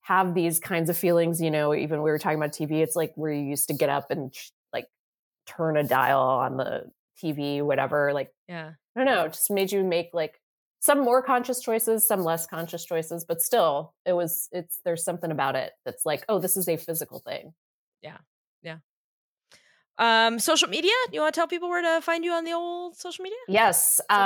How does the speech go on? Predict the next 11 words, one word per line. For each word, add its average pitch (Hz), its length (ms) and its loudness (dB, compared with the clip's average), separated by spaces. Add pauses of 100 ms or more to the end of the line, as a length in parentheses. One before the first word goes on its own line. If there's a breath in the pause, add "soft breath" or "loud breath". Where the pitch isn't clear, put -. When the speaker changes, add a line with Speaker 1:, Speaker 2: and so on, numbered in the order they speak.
Speaker 1:
Um, 190 80 4
Speaker 2:
media, 190 120 2
Speaker 1:
the, 208 120 4
Speaker 2:
all 196 60 2
Speaker 1:
my 196 160 4
Speaker 2:
that. 202 60 2
Speaker 1:
main 220 520 2
ones 196 420 2
these 165 280 -2
days, 147 680 0 (200)
um, 151 440 -2